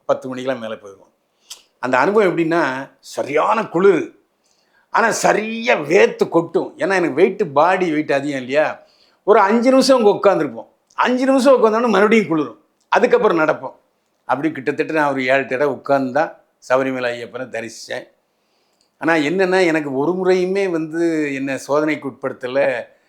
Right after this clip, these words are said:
சபரிமலை ஐயப்பன். நல்ல தரிசனம் கிடைக்கும். நல்ல தேங்காய்,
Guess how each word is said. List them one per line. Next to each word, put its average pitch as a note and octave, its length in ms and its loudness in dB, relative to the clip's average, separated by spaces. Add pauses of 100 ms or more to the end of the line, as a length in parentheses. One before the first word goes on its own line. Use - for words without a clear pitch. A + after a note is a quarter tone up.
(200)
சபரிமலை B2+ 380 -4
ஐயப்பன். A#2 480 -10
நல்ல F3 420 -2
தரிசனம் C#3 360 0
கிடைக்கும். B2 460 -6
நல்ல C#3+ 340 2
தேங்காய், C#3 560 0